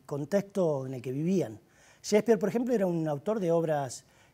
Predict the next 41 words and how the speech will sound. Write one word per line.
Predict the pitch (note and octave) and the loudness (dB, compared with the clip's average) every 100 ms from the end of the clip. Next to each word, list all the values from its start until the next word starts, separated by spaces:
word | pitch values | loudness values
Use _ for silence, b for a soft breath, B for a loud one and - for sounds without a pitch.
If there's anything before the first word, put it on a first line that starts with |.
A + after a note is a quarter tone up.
| - | -8
eh, | D3 C3+ B2 | -6 -6 -4
teatrales | C3 B2+ G3 A3+ | -4 4 6 6
que | A#3 D#3+ | 0 -6
se | - C#3+ | -4 -4
interpretaban | D3 D#3+ D#3 E3+ D#3+ A3+ A#3+ C#4 C#4 b b b _ | -2 -4 -2 -4 4 4 4 0 -8 b b b _
en | D3 C#3 C3+ | -8 -6 -6
la | C3+ | -6
cotidianidad. | C3 B2 C3+ C#3 F#3 F#3 A#2 - _ | -8 -8 -6 -4 2 0 0 -18 _
Digo, | C3+ | -6
qué | D3 | -4
sé | D3+ | -6
yo, | |
por | A#2+ C#3 | -8 -8
ejemplo, | D#3 F3+ F3+ | -6 -2 0
Romeo | D3+ E3 F3+ | 2 4 2
y | |
Julieta. | F3 D3+ B2 - - _ _ _ _ _ _ | 2 -2 -6 -10 -20 _ _ _ _ _ _
Romeo | C#3 D3+ | -4 -2
y | |
Julieta | F3+ B3 C4 | 2 2 0
es | E3 | -2
un | C#3+ | -2
drama, | D#3 F3 F#3+ B3 C4 b b b b | 2 4 4 2 -2 b b b b
una | C3+ C3+ | -10 -8
tragedia | C3 - G#3 F#3+ C3 | -6 2 4 4 0
que, | B2 A2+ A2+ - | -10 -12 -16 -14
que | A#2+ | -10
Shakespeare | - D#3 - D#3 | -6 -6 -4 -6
escribe | D3 F3+ G3+ C4 D4+ - | -6 -2 0 0 -4 -8
y | C3 | -10
que | B2 | -10
se | C3 | -10
interpreta | C3 B2+ A#2+ D3 F3 G3+ | -12 -10 -8 -4 -2 -2
en | D3+ C3 | -4 -6
la | |
Inglaterra | B2+ B2+ B2+ D#3 D#3+ E3 | -8 -10 -6 -4 0 0
del | B2+ | -2
momento | B2+ D3+ C#3+ | -8 -6 -6
que | B2 | -6
Shakespeare | D#3 - C#3 C3 | -10 -8 -10 -4
vive. | F3+ D3 | -2 -2